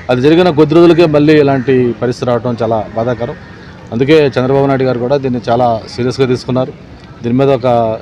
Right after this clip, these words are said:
సిట్, స్పెషల్ ఇన్వెస్టిగేషన్ టీమ్ ఒకటి వేశారు. ఒక సీనియర్ ఆఫీసర్ ఐఈజీ నేతృత్వంలో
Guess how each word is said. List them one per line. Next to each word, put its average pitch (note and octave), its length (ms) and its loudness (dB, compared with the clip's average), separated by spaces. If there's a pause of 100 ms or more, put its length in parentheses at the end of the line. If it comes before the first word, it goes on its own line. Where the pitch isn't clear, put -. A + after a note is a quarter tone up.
(140)
సిట్, C3 400 -4
స్పెషల్ C3 300 -6
ఇన్వెస్టిగేషన్ B2+ 580 -2
టీమ్ B2+ 240 -2
ఒకటి A#2+ 140 -4
వేశారు. B2+ 280 -2
ఒక A#2 280 -2
సీనియర్ B2+ 320 -2
ఆఫీసర్ A#2 380 -2
ఐఈజీ A#2+ 360 -2
నేతృత్వంలో A#2+ 540 -4